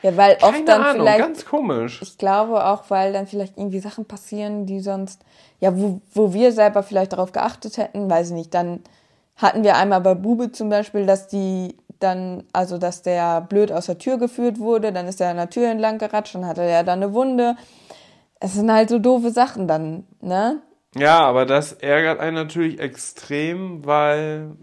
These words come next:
Speaker 2: es hätte verhindert werden können.
Speaker 1: Ich finde, da ist halt auch nochmal so ein Unterschied zwischen eigenem Pferd und halt Pferd zur Verfügung, weil es ist,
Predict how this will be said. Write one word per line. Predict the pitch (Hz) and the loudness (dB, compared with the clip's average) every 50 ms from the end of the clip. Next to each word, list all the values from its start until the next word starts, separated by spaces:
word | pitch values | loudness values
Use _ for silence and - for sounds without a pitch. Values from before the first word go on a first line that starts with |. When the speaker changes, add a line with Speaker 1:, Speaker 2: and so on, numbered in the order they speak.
| - - | -18 -18
Speaker 2:
es | 127 - | -10 -6
hätte | 143 131 127 135 143 139 135 135 127 123 | -6 -6 -6 -6 -6 -6 -6 -6 -8 -10
verhindert | - - 123 123 135 135 120 107 104 101 | -8 -8 -8 -8 -6 -6 -6 -6 -6 -6
werden | 107 107 107 107 107 104 | -6 -6 -6 -6 -8 -12
können. | 104 - 120 123 127 135 - | -14 -12 -12 -12 -12 -10 -10
Speaker 1:
Ich | - 202 - | -10 0 2
finde, | 262 262 269 233 | 2 4 4 4
da | 240 247 233 262 | 4 4 4 4
ist | 320 - - | 0 -2 -4
halt | 302 285 262 | -4 -4 -2
auch | - 262 | -4 -4
nochmal | 262 269 262 269 269 254 | -4 -4 -2 -2 -2 -2
so | 233 233 | -2 -2
ein | 226 - | -4 -4
Unterschied | - 254 269 269 311 262 247 - 254 247 247 - | -2 -4 -2 0 -2 -2 -4 -6 -8 -10 -10 -12
zwischen | - - 254 240 240 240 - 226 220 214 214 214 208 214 - - _ _ _ _ _ _ _ _ _ _ | -10 -6 -6 -6 -6 -4 -6 -6 -4 -2 -2 -4 -4 -6 -10 -16 _ _ _ _ _ _ _ _ _ _
eigenem | - 190 214 226 240 254 262 269 269 269 262 262 247 | -2 2 2 2 2 2 0 0 -2 -2 -2 -4 -4
Pferd | 254 - 262 247 240 233 233 - | -2 0 2 2 2 0 -2 -6
und | 202 214 208 214 | -8 -8 -8 -8
halt | 214 - - - | -10 -10 -8 -2
Pferd | - 202 196 196 - | -2 -2 -2 -2 -6
zur | 202 196 | -12 -8
Verfügung, | - 190 185 - 214 214 233 269 277 277 277 - - _ _ _ | -8 -8 -8 -6 -6 -6 -4 -4 -4 -6 -8 -10 -16 _ _ _
weil | - 190 208 208 208 220 | 0 2 4 4 6 4
es | 247 233 | 2 0
ist, | 220 214 214 - - - | 0 -4 -4 -6 -12 -18